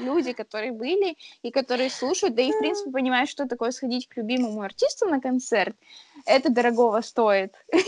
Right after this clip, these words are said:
Speaker 1: И в прямом и переносном смысле. <laughs> Вот.
Speaker 2: О, да.
Speaker 1: В принципе, даже если вам не нравится Эд Ширан, ш-, ну, что нормально, <laughs> как говорится, на вкус и цвет, если у вас есть любимый артист, если он приезжает, не пожалейте денег и сходите к нему,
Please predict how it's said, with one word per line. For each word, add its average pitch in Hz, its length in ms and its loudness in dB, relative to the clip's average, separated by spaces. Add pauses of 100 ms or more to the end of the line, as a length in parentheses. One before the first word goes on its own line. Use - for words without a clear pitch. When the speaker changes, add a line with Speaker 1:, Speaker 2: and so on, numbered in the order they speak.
Speaker 1:
И 381 60 8
в - 60 -4
прямом 285 400 4
и - 20 -2
переносном 247 520 0
смысле. 254 460 2
<laughs> - 60 6 (1500)
Вот. 196 160 -8 (100)
Speaker 2:
О, 254 220 -2
да. 285 180 -4
Speaker 1:
В 349 100 0
принципе, 381 460 0
даже 330 300 6
если 320 320 -2
вам 294 140 4
не 294 100 4
нравится 311 480 2
Эд 269 80 -4
Ширан, 240 560 -2 (140)
ш-, - 180 -16 (160)
ну, 269 260 -4
что - 200 -12
нормально, 240 760 0
<laughs> - 0 -
как 214 180 -8
говорится, 214 380 -8
на 247 40 -6
вкус 277 220 -6
и - 20 -16
цвет, 330 240 0
если 233 240 2
у 247 40 6
вас 240 220 2 (260)
есть - 200 4
любимый 262 300 10
артист, 294 300 4
если 220 220 4
он 226 80 0
приезжает, 254 440 8
не 247 140 2
пожалейте 240 480 4
денег 220 400 8
и 269 100 6
сходите 196 480 0
к - 100 -16
нему, 196 220 0